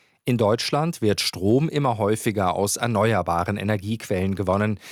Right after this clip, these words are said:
Die Kapazität ist Behördenangaben zufolge im vergangenen Jahr um zwölf Prozent gestiegen. Weiter heißt es aus dem Wirtschaftsministerium, das Wachstum entfalle vor allem auf neu installierte Wind- und Solaranlagen.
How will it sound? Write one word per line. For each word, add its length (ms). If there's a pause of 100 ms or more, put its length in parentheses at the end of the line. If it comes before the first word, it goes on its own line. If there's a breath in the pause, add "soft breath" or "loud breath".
(220 loud breath)
Die 80
Kapazität 800
ist 180
Behördenangaben 720
zufolge 460
im 140
vergangenen 440
Jahr 220
um 160
zwölf 400
Prozent 380
gestiegen. 440 (420 loud breath)
Weiter 360
heißt 280
es 140
aus 220
dem 220
Wirtschaftsministerium, 1200
das 220
Wachstum 440
entfalle 420
vor 180
allem 180
auf 220
neu 180
installierte 720
Wind- 220
und 180
Solaranlagen. 840